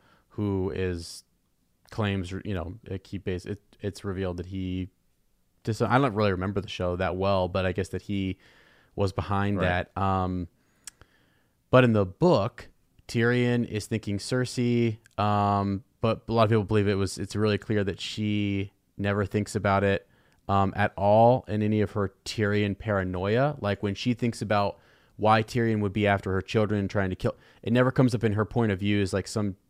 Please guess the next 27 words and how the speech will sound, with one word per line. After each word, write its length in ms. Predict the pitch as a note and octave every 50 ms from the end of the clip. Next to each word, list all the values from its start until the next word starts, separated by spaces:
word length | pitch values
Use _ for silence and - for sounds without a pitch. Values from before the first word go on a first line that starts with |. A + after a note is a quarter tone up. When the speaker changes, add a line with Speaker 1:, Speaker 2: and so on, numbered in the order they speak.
| _
Speaker 1:
s-, 120 | - - - -
a 120 | G#2 G#2+
thought 460 | G2+ - - B2 A2+ G#2+ G#2 G2 - A2+
that, 160 | A2 G#2 -
like, 220 | G2+ G2 G2 - -
"Oh, 120 | A#2+ A2+
I 100 | G#2 G2
shouldn't 320 | - - - - A2 A2
ma-, 100 | A2 A#2 B2 -
you 80 | A#2+ G#2+
know, 180 | G#2 F#2+ F#2 - _ _ _ _ _ _ _ _ _ _
I 140 | - B2+ B2+
was 160 | B2+ B2 A2+
behind 720 | - - A2+ G#2+ A2+ A2+ A2 A2 G#2+ G#2+ G#2+ G#2 F#2+ G2 G2+
the 120 | G#2+ G#2
assassination 680 | F#2+ - A2+ A2 G#2 G2+ - G#2+ G#2 G2+ F#2+ - G2 F#2+
attempt, 460 | F#2 - - G2+ F#2+ F#2+ F#2 - G2
and 300 | F#2+ F#2 F2+ F#2 F#2 E2+ - _ _ _ _ _
that 240 | - G#2+ G#2+ G#2+ -
was 200 | G#2 G#2+ G2 -
why, 600 | - G2+ G2 G2 G2 F#2+ F#2+ F#2+ F#2+ F#2+ F#2+ F#2 - _ _ _ _ _ _ _ _ _ _ _
you 140 | - G2+ G#2
know, 120 | G2 F#2+
Tyrion 440 | F#2 - - A2+ G#2+ G#2 G2+ G2+ G2
is 120 | F#2+ F#2 F#2+
now 200 | G2+ G2 F#2+ F#2
after 640 | G2 G2 F#2+ F#2 - - F#2+ F#2 F#2 F#2 F#2 F#2